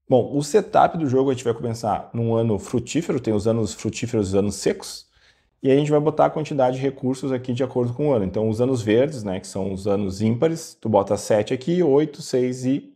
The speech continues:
seis. E nos outros anos, nos vermelhos, eu vou botar cinco, quatro, quatro e quatro. Não importa se tem mais, tu tem que tirar e deixar essas quantidades aqui. E a água vai todos os tokens pro rio, e aqui o que sobrar tu deixa numa reserva. Tu vai embaralhar o deck de cartas, que tem as cartas de pão,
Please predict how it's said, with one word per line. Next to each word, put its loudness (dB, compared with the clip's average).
seis. -2
E 0
nos 4
outros 2
anos, 0
nos -2
vermelhos, 0
eu -2
vou -4
botar 0
cinco, -6
quatro, 2
quatro 0
e -4
quatro. 0
Não 0
importa 4
se -8
tem -2
mais, -2
tu -18
tem -6
que -10
tirar 0
e 0
deixar -2
essas -4
quantidades -4
aqui. -4
E 4
a 6
água 6
vai 2
todos -2
os -18
tokens 0
pro -2
rio, 0
e 0
aqui 0
o 2
que -6
sobrar 2
tu -6
deixa 0
numa -2
reserva. 0
Tu 2
vai 10
embaralhar 8
o 4
deck 2
de -10
cartas, 2
que -20
tem -4
as -4
cartas -4
de 0
pão, -2